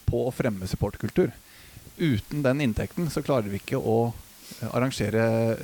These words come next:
subsidierte bussturer for å få supportere på, på tur,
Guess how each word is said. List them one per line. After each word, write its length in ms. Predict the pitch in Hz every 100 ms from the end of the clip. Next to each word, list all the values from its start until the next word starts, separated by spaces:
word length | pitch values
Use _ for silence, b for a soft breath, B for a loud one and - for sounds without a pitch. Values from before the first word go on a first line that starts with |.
| 117
subsidierte 800 | 127 - 139 113 104 131 123 117
bussturer 460 | 110 - - 127
for 140 | 139 131
å 60 |
få 180 | 123 123
supportere 440 | 113 120 104 - 117
på, 760 | 120 120 120 120 120 120 120
på 100 | 147
tur, 220 | - 160